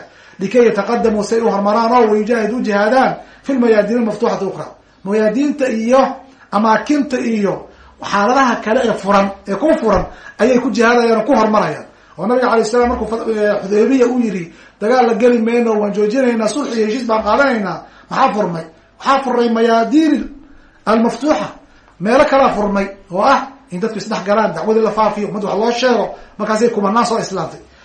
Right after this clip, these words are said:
Wa ilaa, haddii kale, fa inna halaakahum, halaagooda,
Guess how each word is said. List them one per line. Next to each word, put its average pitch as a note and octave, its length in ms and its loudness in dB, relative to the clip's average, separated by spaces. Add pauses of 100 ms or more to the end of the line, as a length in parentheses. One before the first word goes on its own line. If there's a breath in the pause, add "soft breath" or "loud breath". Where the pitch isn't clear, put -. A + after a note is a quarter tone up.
(240 loud breath)
Wa G#3 120 -4
ilaa, A3 1120 2 (840 soft breath)
haddii A3+ 380 0
kale, A#3+ 260 2
fa G#3 120 -2
inna A#3+ 260 0
halaakahum, F#3+ 580 0 (400 soft breath)
halaagooda, A#3 1080 6